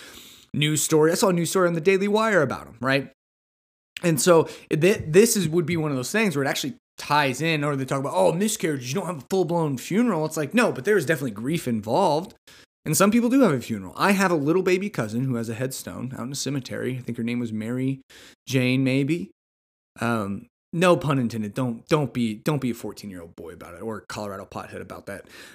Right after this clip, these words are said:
Uh, I, I think that was her name. And, you know, and I actually think she might have been born and lived just, like, a day or two. So I could be misspeaking. So I'm not gonna go into that, actually. But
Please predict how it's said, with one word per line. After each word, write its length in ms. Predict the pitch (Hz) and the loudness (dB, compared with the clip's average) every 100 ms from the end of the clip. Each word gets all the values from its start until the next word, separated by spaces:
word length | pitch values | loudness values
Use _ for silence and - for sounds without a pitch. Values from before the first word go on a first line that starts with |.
| _ - | _ -6
Uh, 40 | 123 107 | -4 -4
I, 120 | 110 117 - | -6 -12 -12
I 60 | 120 | -10
think 280 | - 139 | -4 -4
that 120 | 113 98 | -4 -10
was 120 | 113 | -10
her 80 | 113 | -10
name. 280 | 110 110 104 _ - _ _ - | -10 -10 -12 _ -20 _ _ -6
And, 560 | 139 139 139 135 135 | -2 0 2 0 -2
you 120 | 143 | -2
know, 220 | 120 113 - _ _ 170 | -2 -4 -8 _ _ 0
and 120 | 175 | 2
I 60 | |
actually 260 | 208 269 262 | 4 2 2
think 160 | 214 - | 0 0
she 160 | 165 | -2
might 260 | 135 120 147 | -2 0 0
have 100 | 131 | 0
been 180 | 135 113 | -2 -4
born 340 | 110 117 123 | -4 -4 -4
and 160 | 110 104 | -4 -6
lived 260 | 107 113 | -6 -8
just, 160 | 113 117 | -10 -8
like, 140 | 113 | -8
a 40 | 107 | -10
day 200 | 104 110 | -8 -8
or 80 | |
two. 180 | 110 123 | -6 -6
So 140 | 123 123 | -4 -4
I 40 | |
could 260 | - 175 147 | 0 0 0
be 100 | 147 | -2
misspeaking. 600 | 127 - 104 92 76 - | -4 -6 -10 -12 -14 0
So 120 | 180 | 2
I'm 100 | 214 | 4
not 160 | 190 | 2
gonna 140 | 170 131 | -2 -4
go 160 | 98 | -8
into 140 | 90 80 | -12 -14
that, 160 | 82 | -16
actually. 340 | 85 - - 92 | -16 -14 -12 -10
But 240 | 104 104 | -8 -8